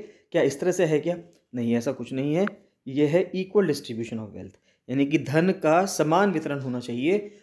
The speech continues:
और असमानता जो है समाज में वो धीरे धीरे कम हो, ये भारत के सोशलिस्ट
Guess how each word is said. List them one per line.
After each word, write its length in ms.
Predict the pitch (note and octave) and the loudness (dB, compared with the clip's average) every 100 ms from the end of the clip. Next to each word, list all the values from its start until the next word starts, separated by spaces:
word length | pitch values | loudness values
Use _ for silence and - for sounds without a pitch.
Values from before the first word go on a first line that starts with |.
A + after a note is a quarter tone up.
| _ | _
और 220 | - D3+ D3+ | -2 0 -2
असमानता 540 | C#3 D3+ D#3 F#3 G#3+ | -2 0 0 2 2
जो 100 | F#3 | 2
है 120 | C#3+ | 2
समाज 400 | C#3 C3 A#2+ A#2 | 0 -2 -4 -6
में 100 | A#2+ F3 | -4 0
वो 100 | E3 | 0
धीरे 200 | - C3+ | 0 -2
धीरे 160 | B2+ | 0
कम 240 | C3 D3+ F#3 | 0 2 2
हो, 400 | D#3+ G3+ A3+ - _ _ | 4 2 2 -8 _ _
ये 200 | C3+ G#3+ | 4 4
भारत 440 | A3 C3 C3 B2+ - | 4 -2 -4 -6 -4
के 120 | F#3+ | -6
सोशलिस्ट 480 | G#3 C3+ - B2 | -4 -6 -6 -8